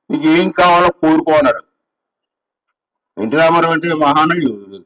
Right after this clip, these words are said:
కృష్ణుడు, రాముడు అన్ని అసలు అప్పుడు చేసే చూసి తెలిసే ఎన్టీ రామారావు తెలిసి మీకు ఎవరన్నా తెలుసా? రాముడు,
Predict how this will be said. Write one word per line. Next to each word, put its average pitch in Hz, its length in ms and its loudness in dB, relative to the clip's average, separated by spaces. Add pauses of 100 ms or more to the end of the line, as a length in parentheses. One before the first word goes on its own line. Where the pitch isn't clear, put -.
కృష్ణుడు, 156 680 -2
రాముడు 147 520 0
అన్ని 139 180 -6
అసలు 135 320 -2
అప్పుడు 127 200 -4
చేసే 127 160 -6
చూసి 117 320 -10
తెలిసే 131 400 -4
ఎన్టీ 165 120 -2
రామారావు 180 260 0
తెలిసి 180 200 0
మీకు 160 160 2
ఎవరన్నా 165 340 0 (1160)
తెలుసా? 156 420 0 (1200)
రాముడు, 139 680 2